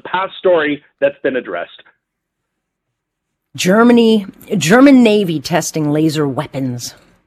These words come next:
Speaker 2: I'm surprised
Speaker 1: Yeah.
Speaker 2: these aren't a thing already. I mean, they have lasers on guns now, but this is like,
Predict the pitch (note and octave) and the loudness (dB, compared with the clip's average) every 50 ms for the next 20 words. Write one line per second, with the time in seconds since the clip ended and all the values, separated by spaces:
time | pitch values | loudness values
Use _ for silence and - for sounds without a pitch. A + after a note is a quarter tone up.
0 | _ _ - - - - G#3 - E3+ G#3+ C4 C4 C4 F3+ F3 E3 D#3+ - - - | _ _ -12 -12 -10 -10 -4 -2 0 0 2 0 0 0 2 0 0 -2 -4 -6
1 | D#3 E3 E3+ D#3 D3+ C#3 B2 D#3 F#3+ F#3+ D3+ D3+ E3 E3+ F#3+ F#3+ G3+ A3 A#3 D4 | -4 -4 -2 -2 -2 0 2 2 2 2 2 2 2 4 4 2 2 4 4 4
2 | E4 G#3 C#3+ D3+ D#3 E3 D3+ D3 C#3+ B2+ C#3+ C#3 C3+ C3 B2+ C#3+ D3 D3 C#3 C#3 | 2 2 2 0 0 0 0 -2 -4 -6 -4 -4 -6 -4 -4 -4 -2 -2 -2 -2
3 | C3+ C3 C#3 D3 C#3+ B2+ B2+ B2 D3 C#3 C3+ - E3+ F3 - G#3+ G3+ E3+ F#3 F3+ | -2 -4 -4 -4 -4 -4 -6 -6 -6 -6 -4 -2 -2 -2 -2 -6 -6 -4 -2 -2
4 | D#3+ D#3 D3 - - | -2 -2 -4 -6 -14